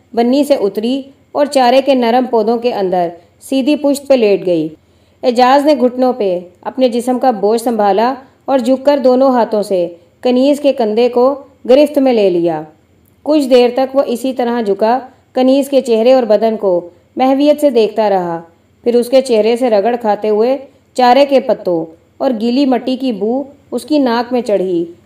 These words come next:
जो आहिस्ता आहिस्ता कनीज के पसीने की हल्की बू से मिलजुल गई।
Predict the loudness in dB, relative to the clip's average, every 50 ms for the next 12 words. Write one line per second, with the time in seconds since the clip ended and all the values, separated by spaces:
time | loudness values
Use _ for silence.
0 | _ 2 2 2 4 2 2 2 2 0 0 -2 -2 -2 -2 0 0 0 0 0
1 | -2 -2 -4 -4 -4 -6 -8 -14 -20 _ _ _ -2 0 0 0 0 0 0 0
2 | 0 0 0 -4 -4 -4 -2 -2 0 -2 0 -2 0 0 0 -2 -2 -4 -4 -4
3 | -4 -4 -4 -4 -2 0 0 0 0 -2 -6 -14 _ _ _ _ -2 0 2 2
4 | 2 2 2 2 2 2 2 2 2 2 0